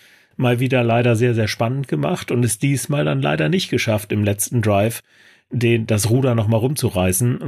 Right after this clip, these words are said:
wobei ich das Gefühl hatte, dass es diesmal halt, äh, gerade in der Offense, äh, auch an mehreren Positionen einfach gehakt hat. Also wir werden uns ja die,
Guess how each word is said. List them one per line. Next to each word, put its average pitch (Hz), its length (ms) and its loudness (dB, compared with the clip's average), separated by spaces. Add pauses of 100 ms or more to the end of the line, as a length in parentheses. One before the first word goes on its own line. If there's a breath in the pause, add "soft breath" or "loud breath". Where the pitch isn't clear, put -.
wobei 120 300 2
ich 127 160 -6
das 123 180 0
Gefühl 143 340 0
hatte, 135 380 0 (800)
dass 110 200 0
es 104 160 -2
diesmal 120 500 2
halt, 123 320 0 (480)
äh, - 180 -4
gerade 135 320 0
in 131 100 -2
der - 180 -4
Offense, 90 580 -4 (120)
äh, 107 320 2 (280)
auch 117 160 -2
an 113 220 2
mehreren 131 500 2
Positionen 117 680 0
einfach 117 360 -4
gehakt 107 440 -2
hat. - 160 -4
Also 98 240 0
wir 110 100 2
werden 110 240 0
uns 101 160 -4
ja 110 100 0
die, 107 280 2